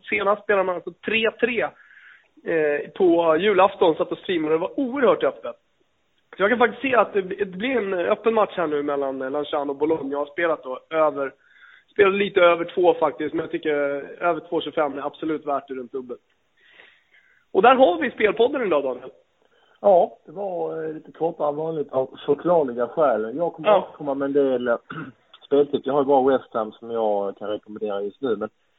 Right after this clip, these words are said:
Speaker 1: Mm.
Speaker 2: när lineups kommer, de är ju extra intressanta när det är, eh, tätt matchande, så hur lagen väljer att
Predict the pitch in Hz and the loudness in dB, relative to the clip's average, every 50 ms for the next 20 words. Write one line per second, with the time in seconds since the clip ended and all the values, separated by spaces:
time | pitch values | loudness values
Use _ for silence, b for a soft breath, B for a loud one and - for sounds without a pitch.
0 | _ - 160 151 143 135 123 139 151 151 139 123 120 117 - - - - 160 147 | _ -12 -8 -8 -4 -2 2 4 4 4 4 2 -2 -4 -6 -4 0 0 2 2
1 | 120 107 98 98 98 107 113 117 120 117 117 - - 151 - - - - 117 117 | 2 -2 -4 -4 -4 -6 -8 -10 -10 -10 -8 -6 -4 -6 -6 -6 -4 -4 -4 -4
2 | 117 - 127 120 - 143 127 113 - - 101 101 101 101 104 104 104 104 101 101 | -4 -6 -8 0 2 2 2 2 0 -4 -4 -2 -2 -2 -2 -2 -2 -4 -4 -6
3 | 101 101 98 98 98 - _ - - - - _ _ 107 110 120 - - - 135 | -6 -6 -6 -8 -8 -10 _ -2 -2 -2 -2 _ _ -6 -6 -4 -4 -2 0 0
4 | 107 98 92 95 95 95 - - 110 98 101 110 113 113 104 98 101 101 113 104 | 0 0 -2 -4 -6 -6 -6 -8 -8 -8 -6 -4 -4 -4 -4 -4 -6 -8 -8 -8
5 | 98 98 98 - | -6 -8 -10 -12